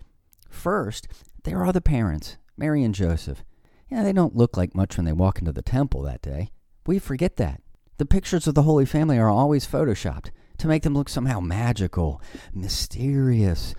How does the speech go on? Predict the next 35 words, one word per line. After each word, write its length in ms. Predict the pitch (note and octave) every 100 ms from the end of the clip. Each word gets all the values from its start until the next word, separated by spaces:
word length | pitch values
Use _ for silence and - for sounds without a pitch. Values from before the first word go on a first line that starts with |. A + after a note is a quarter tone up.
| - - -
larger 680 | B2 D#3 F#3 F3 D3 C#3 A2+
than 160 | A2
life. 680 | A#2+ A#2+ A2+ E2 - - - - - _ _ _ -
But 160 | -
they 200 | - D3+
were 160 | D#3 D3
just 400 | - C#3 - -
poor, 520 | - B2+ B2 A2 G#2 - _ _ _ - -
peasant 580 | - A2 A2 F2+ - - - _ -
people. 500 | - F2 E2 A#1+ - - _ _ _ _ _ -
We 140 | C3+
know 200 | A2+ B2
that 300 | D3+ F#2+ -
because 280 | B2 - B2
of 100 | A#2+
the 120 | C3+
offering 560 | F2 B2+ G3+ - F#2 D2+
they 140 | D#2
gave 340 | D#2 D#2 D2+
this 240 | - D2+ -
day. 320 | D2+ C#2 D2 - _ _ -
Leviticus 600 | G#2 A2 C3+ D3+ C3 A2+
called 280 | - C#3 C3
for 140 | - C#3
a 60 |
lamb 400 | B2 B2+ D3+ F3+
to 120 | -
be 140 | E2+ F2+
sacrificed 880 | - F#2+ G2 G2 - G2 F#2 - F#2+
at 80 |
the 100 | F2+
presentation 840 | F2+ - G#2+ G2+ F#2 G2 F2 - F2
of 100 | E2
a 80 | D#2
firstborn, 640 | F2+ D#2+ - F2 D2+